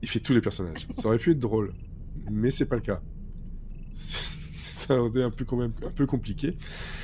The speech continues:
Euh, donc, il est promu, euh, commandant du vaisseau Orville.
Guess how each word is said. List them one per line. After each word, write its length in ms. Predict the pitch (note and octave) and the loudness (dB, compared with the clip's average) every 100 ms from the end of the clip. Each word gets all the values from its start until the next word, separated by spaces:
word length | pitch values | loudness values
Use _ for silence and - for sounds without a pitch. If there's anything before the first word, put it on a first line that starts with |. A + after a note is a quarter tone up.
| - - - | -6 -6 8
Euh, 240 | B2 B2+ B2 | 12 12 12
donc, 240 | D#3+ - | 6 6
il 80 | D3 | 4
est 40 | |
promu, 460 | C#3+ C#3+ C#3+ F#3+ F3 | 8 8 8 6 6
euh, 760 | B2+ A#2 A2+ A2 A2 G#2 G2+ F#2+ F2+ - - - - - - - - - - | 6 8 6 4 2 2 0 -4 -8 -10 -12 -12 -10 -8 -8 -8 -8 -8 10
commandant 440 | G3 E3+ C3 D#3 | 12 12 8 8
du 140 | D3+ A2+ | 6 4
vaisseau 360 | A#2+ - E3+ - | 0 4 4 6
Orville. 440 | D3 A#2+ G#2 F#2 | 4 6 0 -2